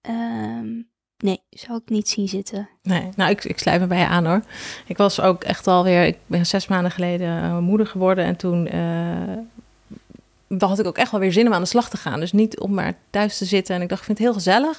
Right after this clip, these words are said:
Speaker 2: met mijn kinderen thuis. Maar ik
Speaker 1: Ja.
Speaker 2: mis dat stukje van mezelf of zo. Het,
Speaker 1: Ja.
Speaker 2: het, degene die je bent als je werkt en wat je daaruit haalt." En wat voor moeder ben jij? Voed je op volgens het boekje? Zoals je denkt dat het hoort, zoals je van iedereen te horen krijgt? Of denk je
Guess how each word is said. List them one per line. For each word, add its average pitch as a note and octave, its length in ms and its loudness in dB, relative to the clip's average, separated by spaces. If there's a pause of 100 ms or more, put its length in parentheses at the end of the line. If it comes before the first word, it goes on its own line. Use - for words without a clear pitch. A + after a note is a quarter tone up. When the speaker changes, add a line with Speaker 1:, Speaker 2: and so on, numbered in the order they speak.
Speaker 2:
met B3 100 2
mijn A3+ 120 4
kinderen A#3 320 4
thuis. A3+ 420 0 (500)
Maar G3+ 100 -2
ik - 60 0
Speaker 1:
Ja. G#3+ 60 8
Speaker 2:
mis C4 200 4
dat G#3+ 160 2
stukje A#3+ 300 -2
van G#3 140 2
mezelf F#3+ 480 2
of F3 100 -6
zo. C#3+ 240 2
Het, F3+ 140 0
Speaker 1:
Ja. G3+ 80 -2
Speaker 2:
het, F3 380 -2
degene G3+ 460 2
die F#3+ 120 0
je G3 100 4
bent F#3 300 2
als F#3 160 0
je F#3 80 0
werkt E3 440 0
en F3+ 160 -2
wat F3+ 140 0
je - 60 -12
daaruit F3+ 360 0
haalt." E3+ 400 -2 (100)
En A3+ 100 0
wat A#3 160 0
voor A#3 140 2
moeder A3+ 320 4
ben D3 140 -2
jij? G#3 380 -4 (200)
Voed A#3 320 -4
je - 100 0
op A#3+ 180 2
volgens G#3+ 300 0
het E3+ 100 0
boekje? G#3+ 360 0 (480)
Zoals - 340 -4
je F3+ 80 2
denkt F3 220 0
dat - 120 -8
het D#3+ 120 -10
hoort, G#3 480 2
zoals F3 220 -8
je E3+ 100 -4
van - 120 -8
iedereen E3 420 -4 (360)
te - 120 -6
horen F#3+ 380 6
krijgt? F#3 400 2
Of F#3+ 160 0
denk F#3 220 4
je E3+ 260 0